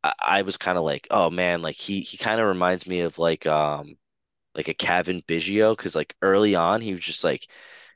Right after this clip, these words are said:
getting, like, behind in counts and just, like, not being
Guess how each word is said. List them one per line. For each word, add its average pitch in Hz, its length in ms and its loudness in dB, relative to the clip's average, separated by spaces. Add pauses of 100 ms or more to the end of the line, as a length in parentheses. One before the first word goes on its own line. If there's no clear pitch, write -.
(140)
getting, 104 480 2
like, - 440 -14 (120)
behind 92 480 0
in 92 100 -6
counts - 440 -4
and 80 80 -8
just, 80 180 -2
like, 78 140 -2 (100)
not 82 440 -2 (960)
being 82 560 -4